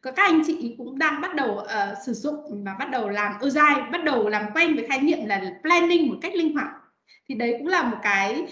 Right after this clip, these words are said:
mà, mà, mà sự phát triển của thằng Agile trong thời kỳ hiện nay. Ờ, và cuối cùng thì cũng xin giới thiệu với các bạn một chút xíu là Agile ở trong cái account của chị nó đang như thế nào. Thì hiện tại thì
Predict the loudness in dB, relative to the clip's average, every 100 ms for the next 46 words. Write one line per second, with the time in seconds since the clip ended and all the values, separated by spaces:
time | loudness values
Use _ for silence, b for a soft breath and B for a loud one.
0 | B B -4 -2 -4 -6 -6 -6 -8 -8
1 | -4 -2 0 2 2 0 -8 -10 -10 -10
2 | -8 -2 0 0 -2 -8 -8 -8 -8 -8
3 | -4 0 0 -2 -8 -20 _ _ _ _
4 | _ _ _ 0 2 4 4 2 -4 -12
5 | -2 4 6 6 4 0 2 2 2 0
6 | -2 0 2 2 -2 -2 -2 -2 -2 -2
7 | -4 0 0 0 0 0 2 4 4 2
8 | -2 -10 -10 -8 -10 -10 -10 -4 0 0
9 | -2 -6 -8 -8 -6 -4 -4 -4 -4 -2
10 | -2 -4 -10 B B _ -4 -2 0 0